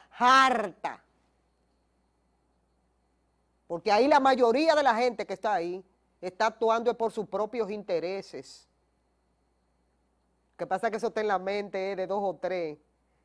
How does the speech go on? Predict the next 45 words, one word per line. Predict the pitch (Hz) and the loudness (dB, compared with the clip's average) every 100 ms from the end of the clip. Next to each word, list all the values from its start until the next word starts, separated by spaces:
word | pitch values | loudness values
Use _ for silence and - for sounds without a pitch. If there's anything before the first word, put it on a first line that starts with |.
| _ _ | _ _
De | - 160 160 | -20 -16 -14
que, | 180 | -6
ay, | 175 254 285 262 | -4 -2 -2 -4
que | 240 | -4
la | 208 | -4
gente | 175 214 254 240 214 | -2 0 -2 -2 -8
se | 220 | -8
mete | 190 202 233 | -8 -6 -6
a | 214 | -6
la | 214 | -6
política, | 208 165 208 233 - 196 185 | -6 -6 -6 -10 -12 -10 -8
de | 165 | -8
que | 180 | -10
para, | 180 175 170 156 - - | -6 -2 -2 -4 -10 -12
ay, | 165 220 269 269 | -4 0 0 -4
que | - 214 | -6 -4
las | 190 180 | -4 -2
cosas | - 247 254 226 | 0 0 -2 -8
que | 214 | -6
le | 202 | -6
convienen | 202 180 196 202 180 | -6 -6 -6 -6 -8
al | 165 | -8
pueblo. | 165 165 151 156 _ - | -6 -8 -8 -16 _ -4
Al | 202 | -2
pueblo | 240 302 339 | 0 0 0
le | 302 | 0
conviene | 254 202 202 190 180 170 _ _ | -2 -2 -4 -4 -4 -6 _ _
que | 254 254 | 4 4
todo | - 285 339 381 311 | 6 6 6 6 4
aquel | 240 - 247 240 226 185 185 208 _ _ _ - | 4 4 4 4 4 0 -4 -8 _ _ _ 4
que | 254 | 6
se | 254 262 | 6 4
robó | 247 220 254 | 4 2 2
un | 294 | 0
peso, | 240 208 180 - 214 - _ _ _ | -2 -2 -4 -8 -12 -14 _ _ _
no | 208 240 | 2 4
es | 294 | 4
de | 285 | 0
que, | 294 | -2
que | 277 | 0
no | 254 | 2
lo | 233 - | 0 0
pague | 220 240 208 | 0 2 -2
con | 175 165 | -6 -6
cárcel. | 175 165 151 147 131 | -4 -6 -6 -14 -14